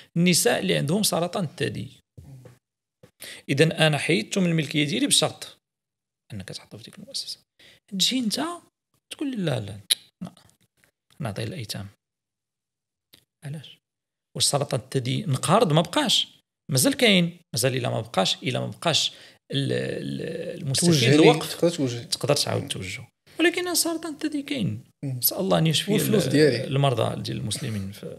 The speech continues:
Speaker 1: ف-، بالمناسبة. والفلوس ديالي، فأنا حيدته من الملكية ديالي بشرط أنه يمشي يستافدوا منه الناس اللي عندهم سرطان. بغيت، أنا بغيت، أصلًا هذاك كان ديالي.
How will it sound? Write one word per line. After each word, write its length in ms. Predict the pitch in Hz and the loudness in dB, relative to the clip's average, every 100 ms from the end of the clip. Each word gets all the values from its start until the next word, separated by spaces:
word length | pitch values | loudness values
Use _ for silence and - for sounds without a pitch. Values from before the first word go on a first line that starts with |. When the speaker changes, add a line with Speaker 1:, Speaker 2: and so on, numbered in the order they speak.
| - 214 202 214 208 | -16 -18 -18 -18 -20
Speaker 1:
ف-، 160 | - - 208 208 - - | -20 -20 -20 -20 -20 -14
بالمناسبة. 560 | 131 120 120 107 113 - - - - _ | -8 -4 -4 -6 -10 -14 -18 -20 -20 _
والفلوس 300 | 285 240 190 | -4 2 0
ديالي، 200 | 131 127 | 2 0
فأنا 280 | 110 - 208 | 2 2 2
حيدته 440 | - 214 220 - | 2 0 0 -2
من 80 | 202 | 0
الملكية 380 | 196 180 - 196 | 0 -2 -4 -4
ديالي 200 | 247 262 | -4 -4
بشرط 380 | 170 147 120 - _ _ _ 160 | -4 -4 -6 -14 _ _ _ -10
أنه 180 | 101 | -8
يمشي 400 | 104 98 - - - | -6 -6 -8 -10 -12
يستافدوا 460 | 226 - - 98 165 | -8 -6 -6 -8 -8
منه 160 | 156 165 | -8 -8
الناس 180 | 165 | -8
اللي 100 | - | -10
عندهم 140 | - 196 | -10 -10
سرطان. 340 | 185 135 - | -10 -12 -16
بغيت، 480 | - 240 302 311 285 | -12 -2 0 0 -2
أنا 140 | 143 | -6
بغيت، 260 | 120 117 110 | -6 -8 -8
أصلًا 280 | - 147 120 | -6 -4 -4
هذاك 160 | 160 | -4
كان 160 | - 151 | -2 0
ديالي. 380 | 123 151 120 | 4 4 4